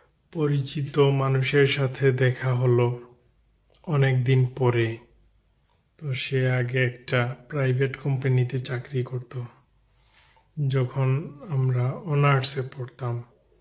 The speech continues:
সেও তখন অনার্স, অনার্সে পড়তো, কিন্তু পড়ার পাশাপাশি সে job করত।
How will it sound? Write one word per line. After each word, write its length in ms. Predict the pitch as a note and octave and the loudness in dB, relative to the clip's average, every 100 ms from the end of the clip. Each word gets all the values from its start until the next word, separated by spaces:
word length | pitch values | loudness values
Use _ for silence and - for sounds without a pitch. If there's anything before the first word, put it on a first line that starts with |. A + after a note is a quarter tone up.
| _ _ _ - | _ _ _ -18
সেও 400 | - C#3+ C3+ C3+ | -8 -2 0 -2
তখন 460 | C#3 C3 C3 C#3 | -4 -6 -4 -4
অনার্স, 500 | C3+ C3+ C3+ C#3 - | -2 -2 -4 -6 -8
অনার্সে 480 | F#3+ C#3 C3+ B2+ D3 C#3 | -4 -2 -2 -2 -6 -8
পড়তো, 440 | D3 C3 C3+ - F#3 F3 - _ _ _ _ _ _ _ _ _ | -4 -6 -6 -10 -10 -12 -20 _ _ _ _ _ _ _ _ _
কিন্তু 360 | - C3+ C3 C3 | -4 -2 -2 -4
পড়ার 240 | C#3 C3+ | -2 -2
পাশাপাশি 560 | C3 C3+ C3 B2+ B2 B2+ | -2 -2 0 0 -2 -4
সে 260 | A#2+ C3 A#2+ | -4 0 0
job 300 | B2 A#2+ - | 2 0 -2
করত। 440 | - A#2+ - - | -2 -2 -4 -14